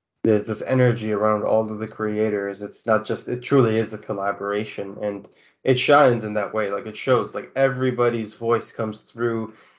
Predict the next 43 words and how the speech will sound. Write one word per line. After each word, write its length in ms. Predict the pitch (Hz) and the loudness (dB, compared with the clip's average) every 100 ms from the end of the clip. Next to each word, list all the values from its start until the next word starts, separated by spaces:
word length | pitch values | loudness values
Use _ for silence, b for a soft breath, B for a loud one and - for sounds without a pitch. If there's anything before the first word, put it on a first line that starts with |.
| _ | _
And 140 | 131 170 | 2 4
even 220 | 190 190 | 4 4
when 120 | 156 | 4
he's 180 | 147 147 | 0 -2
talking 320 | 131 139 127 | 0 0 0
about 160 | 110 107 | 0 0
it 60 | |
on 140 | 104 101 | -2 -4
things 220 | 113 107 | -6 -6
like 160 | 101 104 | -6 -4
Radiant 340 | 107 107 101 | -2 -2 -2
Radio, 520 | 107 110 107 104 104 | -2 -2 -2 -2 -2
people 300 | - 117 117 | -6 -4 0
ask 240 | 110 107 - | 2 0 -6
him, 120 | 101 | -8
like, 120 | 101 | -6
"Oh, 100 | 127 | -2
was 140 | 113 101 | -2 -4
this 160 | 110 113 | -4 0
your 140 | 113 | 2
idea?" 180 | 107 113 | 2 0
Was 120 | 107 | -4
this? 100 | - | -6
And 120 | 113 | -8
he's 160 | 117 117 | -6 -6
like, 100 | 131 | 0
"Really, 240 | 220 269 | 2 4
it 40 | 156 | 4
was 120 | 123 | 2
a 60 | 120 | 2
collaboration 600 | 110 113 104 113 127 123 | 4 4 4 -2 -4 -4
of 80 | |
both. 220 | 107 110 - | -4 -4 -6
It 60 | |
was 120 | 101 | -6
this 180 | 175 180 | -6 -6
and 100 | 110 | -6
that 80 | 113 | -4
and 100 | 107 | -4
this 100 | 110 | -4
and 80 | 117 | -2
that." 80 | |
And 80 | 110 | 2